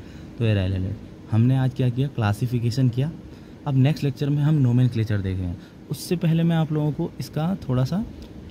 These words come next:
nomenclature से पहले मैं इसका introductory part, मतलब organic का जो introduction, introductory part है, जो एन-, organic chemistry का introduction होता है कि methane, ethane, propane, butane कैसे कहते हैं इसको, इस तरीके से आपको बता दूंगा, ठीक है। और दूसरी चीज़, हमारा जो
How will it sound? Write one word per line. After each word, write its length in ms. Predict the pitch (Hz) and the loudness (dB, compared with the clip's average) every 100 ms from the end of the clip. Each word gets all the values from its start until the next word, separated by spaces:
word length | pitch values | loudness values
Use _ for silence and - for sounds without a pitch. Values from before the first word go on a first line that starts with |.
| - | 2
nomenclature 460 | 139 151 139 135 | 4 4 0 -2
से 160 | 139 143 | -2 -4
पहले 240 | 135 123 | 0 2
मैं 140 | 127 131 | 2 0
इसका 180 | 127 151 | 0 0
introductory 520 | 131 151 120 - 131 | 2 4 2 0 -2
part, 280 | 117 98 104 | 2 0 2
मतलब 160 | 131 | 0
organic 440 | 139 127 143 160 139 | 2 4 4 2 0
का 180 | - 180 | -2 -2
जो 140 | 165 156 | -2 0
introduction, 580 | 139 147 143 135 147 127 | 0 0 0 -2 -4 0
introductory 580 | 135 135 139 127 131 135 | 0 2 0 0 0 -2
part 240 | 123 101 | 0 -2
है, 40 | 110 | 0
जो 60 | 120 | 2
एन-, 260 | 127 120 | 2 2
organic 240 | 120 127 131 | 2 2 4
chemistry 320 | 123 123 123 | 2 2 -2
का 100 | 131 | 0
introduction 540 | 120 117 120 107 131 | 0 2 0 0 2
होता 200 | 113 98 | 2 0
है 140 | 101 107 - - - | -2 -4 -10 -16 -4
कि 120 | 127 - - | -4 -4 2
methane, 400 | 131 123 123 123 | 2 4 2 2
ethane, 300 | 117 107 123 | 2 2 0
propane, 480 | 113 113 110 120 113 | 0 -2 0 0 0
butane 280 | 113 117 117 | 0 0 -2
कैसे 260 | 113 107 | -2 -2
कहते 260 | 110 110 107 | 0 0 0
हैं 80 | 107 | -2
इसको, 240 | - 123 127 - - - | -2 -6 -6 -8 -6 -6
इस 140 | - | 0
तरीके 280 | 120 117 120 | 2 2 2
से 120 | 110 | 0
आपको 240 | 95 - | -4 -4
बता 180 | 90 82 | -4 -2
दूंगा, 300 | 90 95 92 | -4 -4 -4
ठीक 200 | 90 160 | -2 -2
है। 100 | 190 - - - 127 | -2 -6 -14 -10 -2
और 80 | 123 | 2
दूसरी 360 | 127 127 135 | 2 2 0
चीज़, 180 | 135 151 - - - - | 0 -4 -6 -18 -10 0
हमारा 360 | 123 120 127 | 2 4 4
जो 160 | 127 127 | 2 4